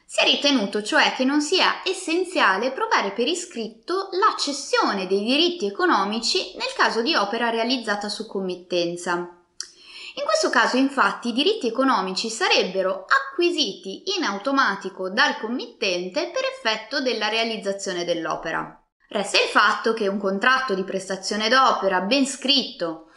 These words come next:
che specifica quindi la sorte dei diritti d'autore,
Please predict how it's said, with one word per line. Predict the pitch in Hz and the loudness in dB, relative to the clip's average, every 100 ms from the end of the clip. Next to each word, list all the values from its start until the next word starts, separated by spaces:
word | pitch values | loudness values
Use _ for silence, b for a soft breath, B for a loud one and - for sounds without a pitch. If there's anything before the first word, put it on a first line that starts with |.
| B B | B B
che | - 214 | -2 0
specifica | 233 226 571 320 - - | 2 2 0 -2 -4 0
quindi | 302 302 247 190 | 2 4 4 0
la | 180 | -2
sorte | 175 - 294 233 202 190 | 0 2 4 4 2 -4
dei | 180 180 175 | -2 -2 -2
diritti | 208 285 285 208 | 0 2 0 -4
d'autore, | 180 185 202 247 175 170 247 285 - | -4 -4 0 2 4 2 0 -4 -12